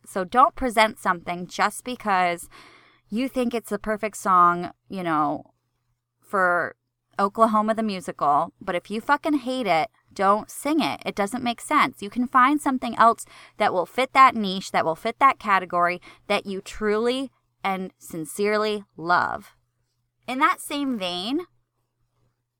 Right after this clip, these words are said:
this also can be applied to what you wear to an audition, how you show up. Don't do what everyone tells you to do.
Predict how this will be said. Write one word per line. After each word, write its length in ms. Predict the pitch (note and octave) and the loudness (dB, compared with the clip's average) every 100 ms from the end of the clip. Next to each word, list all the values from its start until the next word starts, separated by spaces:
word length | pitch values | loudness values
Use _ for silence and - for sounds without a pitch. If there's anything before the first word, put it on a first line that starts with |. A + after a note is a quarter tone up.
| _ | _
this 180 | A#3 B3+ | -2 8
also 280 | B3 B3 C4+ | 8 8 2
can 160 | B3+ | -2
be 100 | A#3 | 0
applied 540 | G#3+ - F#3+ F3+ F#3+ - | -2 2 4 4 2 -8
to 380 | - F3+ F3+ D#3 | -8 -6 -4 0
what 180 | F3+ F3 | 0 2
you 140 | G#3 | -2
wear 440 | G#3 C#4 F3+ A2+ - _ _ _ _ _ _ _ | -2 0 0 -2 -12 _ _ _ _ _ _ _
to 100 | - | -6
an 60 | G#3 | 2
audition, 600 | E3 C#3+ - E2+ - F3 _ _ _ _ _ _ _ _ _ | 2 2 -6 -10 -10 -12 _ _ _ _ _ _ _ _ _
how 160 | - G#3 | 2 4
you 160 | A3 A3+ | 4 -2
show 320 | - A#3 A3 | 2 6 8
up. 340 | B3 - - - _ _ _ _ _ _ _ | 6 4 -2 -18 _ _ _ _ _ _ _
Don't 380 | - C4 D#4 F4+ _ _ _ - | 2 4 4 0 _ _ _ -12
do 400 | A#3+ C4 A3+ G#3 | -6 -4 -2 -2
what 320 | F#3+ G3 - - | 2 2 2 -2
everyone 380 | G3+ G#3+ G#3+ G3+ | -2 -2 -6 -6
tells 300 | G#3 G3+ F3 | -4 -4 -4
you 80 | E3+ | -10
to 120 | C#3 | -10
do. 320 | A#2 A2 - | -10 -12 -14